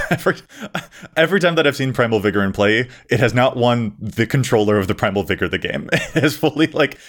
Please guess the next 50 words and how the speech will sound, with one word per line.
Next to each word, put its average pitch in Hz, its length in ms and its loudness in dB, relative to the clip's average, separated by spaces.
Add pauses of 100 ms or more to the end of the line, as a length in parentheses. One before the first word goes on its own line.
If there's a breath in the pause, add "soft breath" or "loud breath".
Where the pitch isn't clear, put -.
(120 loud breath)
enabled 120 380 2
someone 107 260 0
else 98 120 0
to - 80 -6
make 98 220 0 (180 loud breath)
either 110 200 2
so 113 140 0
many 107 160 -2
tokens 98 380 -2
or 95 240 0
buff 95 240 0
up 90 180 -2
all 98 160 0
of 90 80 -2
their 95 140 0
stuff 90 200 -2
so 104 160 -2
much 98 280 -2 (180 loud breath)
that 107 140 0
someone 113 280 0
else 104 140 0
was 98 100 -2
able 90 180 -2
to 101 100 -4
run 92 140 0
away 90 180 0
with 98 200 -2
the 101 140 0
extra - 240 -4
resources 85 460 -6
that 87 160 -6
that 82 100 -2
card 85 220 -4
gave, 101 320 -2 (260 loud breath)
that 107 180 0
it 101 60 -4
was 101 140 -4
just 107 180 -8
like, 101 240 -6
"Ah, 127 300 0
that 117 180 0
was 110 140 -4
a 107 60 0
real 101 200 2
risk 92 260 -2
to 104 140 -4
put 92 180 -2
onto 82 240 -6
the 80 80 -10
battlefield." 76 480 -6